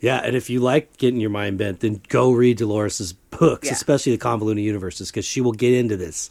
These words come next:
Speaker 2: Yes.
Speaker 1: And not to say they don't, you know, yeah, the other side in that dimension can't share it completely because you wouldn't totally understand
Speaker 2: Yeah.
Speaker 1: it, but they do get into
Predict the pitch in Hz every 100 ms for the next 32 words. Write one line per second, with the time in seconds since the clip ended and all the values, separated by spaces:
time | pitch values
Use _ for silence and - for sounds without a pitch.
0 | _ 156 123 123 - - - 120 117 110
1 | 104 98 - _ _ _ _ _ _ 123
2 | 143 160 147 147 127 127 123 127 _ _
3 | _ - 104 113 107 143 135 104 98 139
4 | 151 175 - 151 143 139 123 117 117 123
5 | 113 117 117 101 - 117 - - 123 117
6 | - 95 - 147 147 143 123 123 110 -
7 | - 117 110 123 117 123 - 120 117 113
8 | 110 104 92 - 131 160 185 - - _
9 | _ _ - 139 175 196 185 214 190 190
10 | 175 170 165 - 131 120